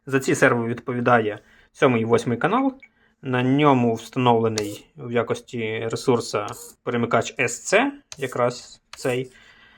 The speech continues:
І для того, щоб вони працювали послідовно, нам треба налаштувати криві наступним чином. Е, створив дві криві. Перша виглядає ось так, друга така. Е, налаштування кривих, е, це у нас Type Custom,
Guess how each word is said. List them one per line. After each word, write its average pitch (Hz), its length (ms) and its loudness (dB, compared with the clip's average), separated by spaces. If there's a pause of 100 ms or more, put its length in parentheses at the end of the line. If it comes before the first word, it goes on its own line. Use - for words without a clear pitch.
(280)
І 202 200 -4
для 139 160 2
того, 170 180 8
щоб 131 180 4
вони 143 160 6
працювали 120 460 2
послідовно, 240 760 2
нам 151 260 2
треба 165 680 0
налаштувати 127 580 2
криві 127 480 -2
наступним 127 600 -4
чином. 113 380 -2 (760)
Е, 120 140 -6
створив 139 420 4
дві 120 200 -2
криві. 185 440 2 (500)
Перша 127 260 -2
виглядає 113 420 2
ось 113 160 -2
так, - 360 -6 (160)
друга 165 500 -2 (100)
така. 147 260 -6
Е, - 60 -10 (1000)
налаштування 139 680 2
кривих, 127 640 2
е, 107 320 -6 (1040)
це 123 220 0
у 110 60 -2
нас 107 260 -10
Type 110 260 -6
Custom, 240 440 0